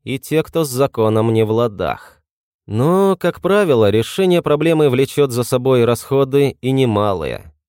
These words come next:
Если нет денег и связей, ушлых адвокатов и договорённостей в различных кругах, то что-либо сделать очень сложно. Боюсь, столкнулся именно с таким проявлением. Но окончательные выводы сделаю после встречи с госпожой Стридевой Ангелиной Павловной.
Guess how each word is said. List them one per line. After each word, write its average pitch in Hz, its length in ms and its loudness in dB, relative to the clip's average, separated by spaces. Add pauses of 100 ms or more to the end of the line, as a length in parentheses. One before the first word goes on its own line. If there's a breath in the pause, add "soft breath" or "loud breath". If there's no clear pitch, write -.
(100)
Если 123 360 -4
нет 98 240 0
денег 131 360 0
и 104 80 0
связей, 113 720 -2
ушлых 127 400 -2
адвокатов 131 840 -4
и 143 140 -4
договорённостей 110 880 0
в 95 80 -2
различных 101 580 -4
кругах, 117 500 -4 (140)
то 160 140 -4
что-либо 151 480 -2
сделать 123 420 -2
очень 120 300 -2
сложно. 98 720 -4 (460)
Боюсь, 135 480 -2
столкнулся 185 720 0
именно 180 380 2
с - 80 -8
таким 190 320 -2
проявлением. 104 880 -2 (240)
Но 113 180 0
окончательные 107 720 0
выводы 160 460 2
сделаю 156 520 0
после 156 440 -2
встречи 143 400 -4
с 139 100 -4
госпожой 143 480 0
Стридевой 143 640 -2
Ангелиной 127 560 0
Павловной. 98 800 -2